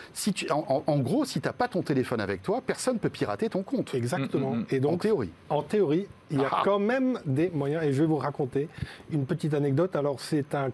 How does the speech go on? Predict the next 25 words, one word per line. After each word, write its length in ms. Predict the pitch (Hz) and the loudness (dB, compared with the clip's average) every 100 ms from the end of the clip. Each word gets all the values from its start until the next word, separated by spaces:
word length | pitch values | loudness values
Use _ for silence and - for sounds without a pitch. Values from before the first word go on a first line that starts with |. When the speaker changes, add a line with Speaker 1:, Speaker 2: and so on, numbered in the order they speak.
| - | -4
Speaker 2:
collègue, 420 | - 143 147 151 | -2 0 0 0
un 100 | 135 | 0
ancien 240 | 131 123 131 | -2 -4 -4
collègue 260 | 135 127 123 | -2 -2 -2
de 80 | |
Zéro 200 | 117 127 | -2 -2
un 40 | 123 | -2
Net, 240 | 135 143 147 - - - - | -4 -6 -12 -10 -8 -8 -8
qui 120 | - | 0
m'a 100 | 170 | 2
raconté 380 | 151 165 165 165 | 4 2 2 0
ça. 260 | 151 196 202 | 0 0 2
Donc, 220 | 160 143 151 | 2 2 4
Speaker 1:
On 100 | 143 | 4
garde, 280 | 139 151 147 | 4 4 2
on 120 | 139 | 2
garde 260 | 135 147 139 | 2 2 2
son, 500 | 127 - 120 113 113 | 0 0 2 2 0
son 180 | 107 123 | 0 0
anonymat 500 | 120 127 123 127 170 294 | 2 2 2 2 2 2
Speaker 2:
Voilà, 260 | 277 - 160 | 2 2 2
Speaker 1:
ou 80 | 156 | 4
Speaker 2:
on 40 | |
va 120 | 151 | 4
l'appeler 400 | 175 170 180 175 | 2 2 2 2